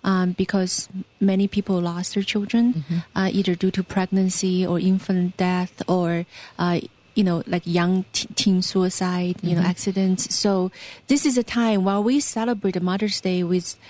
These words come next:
Speaker 1: living children, so this is a time we should also keep in mind that there are many moms who are angel moms, um, because their children are angel now. So it's time to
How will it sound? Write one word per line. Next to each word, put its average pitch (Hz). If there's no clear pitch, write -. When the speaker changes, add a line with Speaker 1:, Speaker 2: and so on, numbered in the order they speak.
Speaker 1:
living 208
children, 190
so -
this 208
is -
a 196
time 185
we 185
should 185
also 185
keep -
in 180
mind 180
that 170
there 190
are 180
many 196
moms 180
who -
are 190
angel 190
moms, 165
um, 170
because 180
their 175
children 185
are 156
angel 175
now. 165
So 175
it's -
time 214
to 190